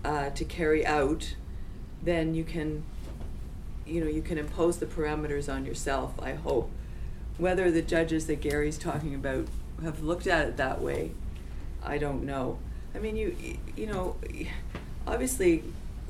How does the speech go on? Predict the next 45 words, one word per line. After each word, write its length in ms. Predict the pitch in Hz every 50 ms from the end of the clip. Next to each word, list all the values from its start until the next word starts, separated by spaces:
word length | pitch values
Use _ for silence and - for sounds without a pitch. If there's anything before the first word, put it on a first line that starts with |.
| - -
we're 160 | 165 175 170
also, 420 | 175 190 233 247 - 185 160 143
the 80 | 139 151
privilege 680 | - - - 214 214 202 196 170 156 - - 165 - -
and 140 | - 147 156
the 60 | 151
trust 380 | 143 - - 165 165 175 - -
is 120 | 156 -
also 480 | 160 151 160 165 - 165 147 143 143 135 139 - - - - - - -
to 100 | 180 160
do 200 | 151 185 185 175
what 180 | 175 165 156
is 160 | 160 147 -
right, 380 | 127 139 143 143 139 117 92 -
and 280 | - 131 139 143 - -
as 260 | - - 147 143 143 147
E 520 | 147 151 151 - - - 156 165 160 151
A 140 | 135 139 143
said 320 | - - 139 139 135 127 -
earlier, 440 | 135 135 139 143 139 135 127 - - - - - - - - -
to 100 | - 165
do 180 | 147 160 156 151
justice. 680 | 127 - 147 143 151 - - - - - - - - - - - - -
I 40 | -
mean, 180 | 165 175 165 160
there's 160 | 165 165 -
just 200 | 208 208 - -
no 180 | 185 160 139 127
point 460 | - 160 151 143 123 - - - -
if, 140 | 135 139 - - - - - - - - - - - -
if 200 | 143 156 151 -
we're 80 | 170 151
not 220 | 156 160 170 160
gonna 140 | 160 139 135
be 180 | 135 135 139 135
there 180 | 135 127 123
to 140 | 120 - 135
do 200 | 127 - 135 127
justice. 540 | 131 135 131 143 147 - - - - - - - - - - - - - - - -
And, 340 | 147 156 151 151 151 151 156
uh, 300 | 151 139 135 131 131 135 - - - - -
I, 200 | - 113 117 113 - - - -
I 100 | - 151
think 240 | - - - - -
people 400 | - 170 - 143 139 - -